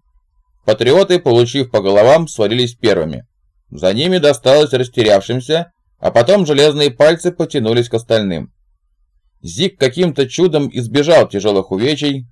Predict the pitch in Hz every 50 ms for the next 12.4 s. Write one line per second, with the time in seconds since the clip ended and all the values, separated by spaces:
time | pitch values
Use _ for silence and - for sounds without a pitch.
0 | _ _ - - 98 110 127 131 139 135 123 131 151 165 160 143 123 113 123 123
1 | 117 92 90 131 143 123 110 107 98 - - - 101 101 - - 98 - 110 117
2 | 127 151 156 156 156 151 143 135 _ _ _ _ _ _ _ _ _ _ _ -
3 | - - - 107 117 120 131 127 117 - 120 113 113 107 98 98 98 98 98 92
4 | 92 95 95 95 92 87 85 87 - - 62 53 - _ _ _ _ _ - 95
5 | 120 127 127 190 202 185 170 165 160 151 123 101 117 131 156 147 135 127 127 123
6 | 120 - 151 151 147 - 131 104 95 113 113 117 113 - - 113 117 110 90 82
7 | 82 76 - - _ _ _ _ _ _ _ _ _ _ - - 90 101 131 143
8 | 131 147 123 135 131 123 135 131 123 - 104 85 76 90 95 98 101 101 85 82
9 | 85 - _ - 85 82 80 76 - - 58 58 - _ _ _ _ _ _ _
10 | _ _ - - 117 131 135 180 185 160 139 127 127 131 135 135 139 143 147 151
11 | 143 123 104 113 113 - 120 120 127 135 127 120 - 107 98 - - 98 101 113
12 | 131 147 143 - 143 143 143 135